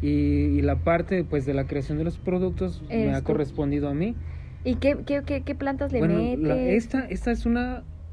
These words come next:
Speaker 1: Empezamos a usar el extracto de jitomate desde dos mil dieciocho.
Speaker 2: Oh, sí, ya
Speaker 1: Y
Speaker 2: estoy
Speaker 1: ahora
Speaker 2: viendo.
Speaker 1: la reformulamos, y entonces esta tiene también aceite de semilla de uva y una base que está aprobada a nivel internacional como cosmética natural.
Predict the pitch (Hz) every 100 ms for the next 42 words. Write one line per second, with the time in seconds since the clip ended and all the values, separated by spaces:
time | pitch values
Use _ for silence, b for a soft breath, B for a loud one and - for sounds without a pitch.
0 | - - 170 185 190 233 233 190 190 190
1 | 185 165 165 156 190 139 131 131 135 139
2 | 165 131 120 123 123 123 135 139 135 -
3 | - - - - - 208 196 220 202 180
4 | 151 160 185 226 277 165 156 156 156 160
5 | 170 190 190 185 240 - - - - 180
6 | 160 160 165 190 220 202 208 220 196 185
7 | 180 - 143 139 147 147 143 131 135 131
8 | 147 135 147 147 147 160 170 175 160 160
9 | 185 B B B 143 151 160 165 160 -
10 | 170 151 139 147 139 156 147 143 143 143
11 | 139 127 - 135 135 135 131 143 156 156
12 | 156 151 160 143 139 139 131 135 123 127
13 | 131 135 131 131 - 180